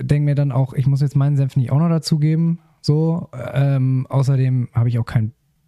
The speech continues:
Bock, mich in den Kommentarspalten mit irgendwelchen Leuten zu unterhalten, aber trotzdem denkst du dir ja irgendwie deinen Teil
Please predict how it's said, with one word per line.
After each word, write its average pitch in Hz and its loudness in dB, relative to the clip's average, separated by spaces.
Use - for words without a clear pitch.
Bock, - -4
mich 117 2
in 117 0
den 110 0
Kommentarspalten 113 0
mit 113 0
irgendwelchen 113 0
Leuten 127 0
zu 117 -2
unterhalten, 113 0
aber 139 0
trotzdem 180 -2
denkst 156 -2
du 156 0
dir 135 2
ja 131 0
irgendwie 123 0
deinen 117 0
Teil 117 0